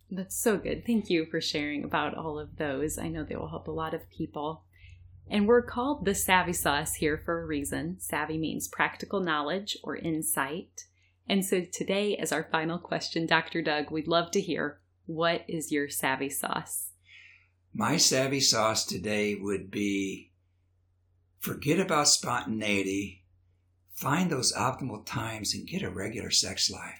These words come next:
Speaker 2: It is amazing what that is intended to do, to clear the air, to keep you connected, to keep you intimate. So really talk with your mate. What would be at least one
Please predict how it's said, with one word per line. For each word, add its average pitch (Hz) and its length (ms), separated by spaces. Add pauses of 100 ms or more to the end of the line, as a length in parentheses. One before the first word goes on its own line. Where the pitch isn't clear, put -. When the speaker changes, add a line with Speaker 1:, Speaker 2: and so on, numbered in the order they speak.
(100)
Speaker 2:
It 131 260
is 113 240
amazing 104 560
what 104 200 (280)
that 113 160
is 107 180
intended 95 420
to 101 80
do, 101 340
to - 120
clear 120 280
the 95 260
air, 95 220
to 101 100
keep 117 240
you 104 100
connected, 98 600 (300)
to - 60
keep - 240
you 101 120
intimate. 95 400 (520)
So 123 280
really 185 480 (120)
talk 143 380
with 170 140
your 170 140
mate. 95 540 (840)
What 131 420
would 160 180
be 127 560
at - 160
least 110 400
one 156 440